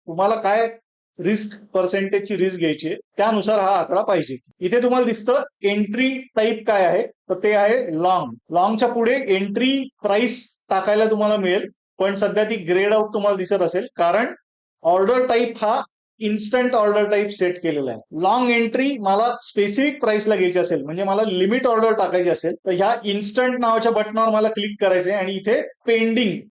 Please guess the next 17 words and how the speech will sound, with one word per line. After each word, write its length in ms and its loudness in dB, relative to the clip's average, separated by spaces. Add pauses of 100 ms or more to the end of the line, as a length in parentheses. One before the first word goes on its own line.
(100)
ऑर्डर 340 2
टाइप 220 0
यायला 260 2
पाहिजे. 340 -4 (200)
हे 80 2
आल्यानंतर 560 2
मग 120 2
मला 300 2 (160)
लाँग 400 0
एंट्री 360 0 (160)
कोणत्या 400 0
प्राइसला 500 0
घेता 240 2
येईल 160 0
ते 80 0
टाकता 340 -4
येईल. 140 -6